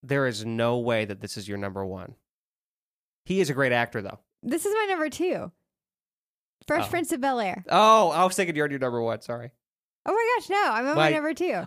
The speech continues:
Speaker 1: Still a really great, uh, sitcom. So I kinda hold,
Speaker 2: I
Speaker 1: stand by what I said.
Speaker 2: love the theme song.
Speaker 1: Did you love the show, too?
Speaker 2: Yeah, I liked it. I liked it a lot. Um, it,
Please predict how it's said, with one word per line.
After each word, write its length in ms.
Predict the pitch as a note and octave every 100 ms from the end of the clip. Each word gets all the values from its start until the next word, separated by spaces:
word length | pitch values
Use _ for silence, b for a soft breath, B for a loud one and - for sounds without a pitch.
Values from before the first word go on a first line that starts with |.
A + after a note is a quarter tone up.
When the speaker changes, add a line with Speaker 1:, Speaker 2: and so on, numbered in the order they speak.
| -
Speaker 1:
Still 500 | F#3+ - A#3+ C#4+ G#3
a 100 | D#3+ D3
really 340 | D3 F3 E3
great, 240 | D3 C#3+ C#3+ _ _ _ _ -
uh, 180 | C3 B2
sitcom. 380 | B2+ - - - _ _
So 180 | - A2
I 140 | G#2
kinda 220 | A#2 C#4 C4+
hold, 160 | C#4+
Speaker 2:
I 260 | C#4 C#4 C#4
Speaker 1:
stand 200 | - B3
by 100 | A2
what 160 | G#2+ G2+
I 60 |
said. 160 | - -
Speaker 2:
love 840 | C#4+ D4+ C#4+ C#4 B3 B3 B3+ B3 - _
the 80 | A3
theme 200 | C4 A3
song. 300 | - - F#3 _ _ _ _ -
Speaker 1:
Did 100 | C3
you 60 |
love 100 | D#3
the 80 | D3+
show, 220 | - B2
too? 220 | C3+ C#3 D3 _ _
Speaker 2:
Yeah, 260 | C4+ C4+ G#3+
I 100 | -
liked 240 | G3+ -
it. 120 | F#3 - _ _ _
I 60 | -
liked 180 | A3 A3
it 60 |
a 60 | G3
lot. 220 | G3+ F#3 - _ _ _ _ _ _ _ _ _ _ -
Um, 600 | A#3 C4 C4 C4 B3+ A#3+ _ _ _ _ _ _ _ _ _ _ _ -
it, 260 | C#4+ C4+